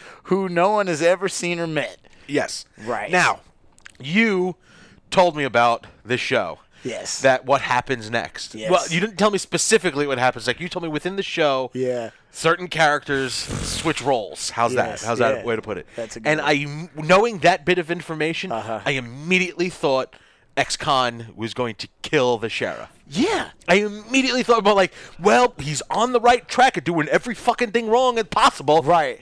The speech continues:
Speaker 2: This is just par for the course.
Speaker 1: Yeah, yeah.
Speaker 2: But that doesn't, like, it looks, like, if you don't really pay attention, it looks like two, like, Mexicans roll into the bar.
Speaker 1: Right.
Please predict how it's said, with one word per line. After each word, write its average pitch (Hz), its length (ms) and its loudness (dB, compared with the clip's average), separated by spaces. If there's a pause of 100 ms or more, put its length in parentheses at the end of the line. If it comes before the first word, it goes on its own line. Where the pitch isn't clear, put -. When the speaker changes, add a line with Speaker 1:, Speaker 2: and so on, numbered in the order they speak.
(100)
Speaker 2:
This 185 200 6
is 165 80 -4
just 165 180 -2
par 156 220 6
for 139 140 -10
the 151 80 -2
course. 139 360 2
Speaker 1:
Yeah, 180 140 6
yeah. 160 380 2 (380)
Speaker 2:
But 156 120 4
that 143 260 0
doesn't, 147 480 2 (640)
like, - 260 0
it 202 140 0
looks, 285 320 -2 (640)
like, 170 320 -2
if 170 160 -2
you 180 60 -2
don't 220 160 4
really 214 160 4
pay 190 160 0
attention, 196 260 2
it 185 40 -2
looks 202 140 -2
like 175 140 0
two, 175 420 -6
like, 135 320 0 (380)
Mexicans 190 840 -2
roll 156 380 2
into 180 220 -4
the 143 80 -4
bar. 139 460 0
Speaker 1:
Right. 135 480 -2